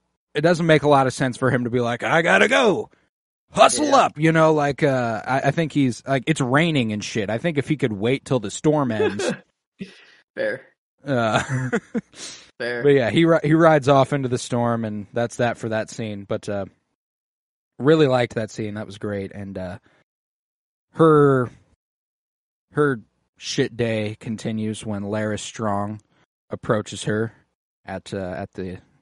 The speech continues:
Speaker 1: at the, uh, weirwood tree. And, uh, I like that this is kind of the place she goes to reflect, and it's also where Rhaenyra goes, and it's like, it was their place, and now it's like, ah, oof.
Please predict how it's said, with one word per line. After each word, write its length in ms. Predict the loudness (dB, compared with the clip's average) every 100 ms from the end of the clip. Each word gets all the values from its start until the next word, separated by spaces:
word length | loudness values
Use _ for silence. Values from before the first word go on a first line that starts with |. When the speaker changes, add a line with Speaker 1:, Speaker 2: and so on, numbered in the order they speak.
| _ _ _ _ _ _ _ _ _ _ _ _ _
Speaker 1:
at 140 | -20
the, 180 | -18 -16
uh, 180 | -16 -20 -10
weirwood 380 | -2 0 0 -2
tree. 320 | -4 -4 -4 -8 _ _ _ _ _ -18
And, 320 | -16 -16 -16
uh, 180 | -16 -18 -20 _ _ -4
I 100 | 0
like 220 | 2 2
that 120 | 0
this 180 | -2 -2
is 80 | -4
kind 320 | -4 -2 -2
of 120 | -4
the 140 | -4 -6
place 300 | -4 -4 -4
she 160 | -6 -4
goes 200 | -4 -4
to 80 | -6
reflect, 480 | -6 -6 -6 -6
and 80 | -10
it's 140 | -8 -8
also 280 | -8 -6
where 140 | -4 -4
Rhaenyra 380 | -6 -6 -6 -6
goes, 320 | -6 -8 -8
and 100 | -10
it's 100 | -8
like, 140 | -10 -8
it 40 |
was 260 | -6 -4 -6
their 320 | -8 -4 -4
place, 520 | -6 -10 -10 -10 -14 -16
and 100 | -12
now 200 | -10 -12
it's 160 | -12
like, 280 | -12 -12 _ _ _ _ _ _ _
ah, 400 | -10 -8 -8 -12 -18 _ _ _ -16
oof. 260 | -14 -16